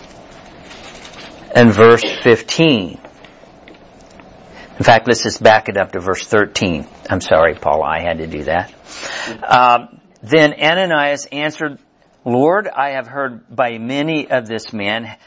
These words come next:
how much evil he hath done by the saints at Jerusalem.'" Now, this time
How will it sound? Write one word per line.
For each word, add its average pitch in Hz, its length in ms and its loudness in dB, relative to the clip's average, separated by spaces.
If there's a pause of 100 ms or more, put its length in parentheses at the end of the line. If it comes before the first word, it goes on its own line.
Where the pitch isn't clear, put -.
how 131 160 -2
much 127 260 -8
evil 131 380 -8
he 107 120 -8
hath 101 220 -8
done 98 280 -4
by 104 120 -2
the 98 140 -8
saints 123 420 -6
at 107 140 -4
Jerusalem.'" 110 600 -4 (720)
Now, 98 160 0
this 131 240 0
time 110 280 -4